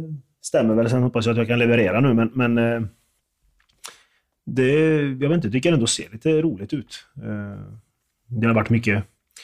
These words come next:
mycket skriverier om den här omgången med att det kommer krocka med E M och allt möjligt, men jag tycker ändå det ser intressant ut när man har,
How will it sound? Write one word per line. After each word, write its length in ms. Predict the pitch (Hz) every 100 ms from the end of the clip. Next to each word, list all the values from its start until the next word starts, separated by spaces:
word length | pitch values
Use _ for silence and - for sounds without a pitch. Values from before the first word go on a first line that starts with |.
| - _ -
mycket 220 | 147 147
skriverier 460 | - 147 147 123
om 80 | 123
den 80 | 131
här 80 | 127
omgången 420 | 127 110 107 107
med 120 | 107
att 60 | 104
det 140 | 110
kommer 180 | 104 113
krocka 260 | 123 120 107
med 240 | 110 113
E 160 | 123 104
M 120 | 110
och 60 |
allt 140 | 110 101
möjligt, 340 | 120 101 107
men 100 | 110
jag 80 | 113
tycker 160 | 131 160
ändå 140 | 147
det 80 | 110
ser 180 | - 101
intressant 420 | 113 143 139 107
ut 100 | 101
när 60 | 104
man 140 | 107
har, 200 | 107 107